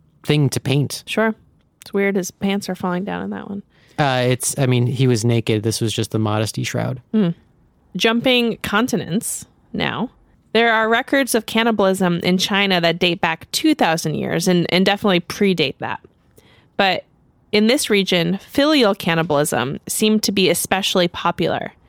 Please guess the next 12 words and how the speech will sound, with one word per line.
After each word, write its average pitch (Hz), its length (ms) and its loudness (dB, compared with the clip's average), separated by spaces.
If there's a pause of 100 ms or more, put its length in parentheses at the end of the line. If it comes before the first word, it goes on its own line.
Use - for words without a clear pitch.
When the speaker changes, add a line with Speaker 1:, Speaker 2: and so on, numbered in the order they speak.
(480)
Speaker 2:
What 185 180 0
is 208 180 2
filial 262 380 4
cannibalism? 294 800 0
Because 214 240 2
we 180 100 4
didn't 180 220 0
define 185 340 0
it 170 40 2
at 180 100 0
the 185 80 -2
beginning. 285 440 0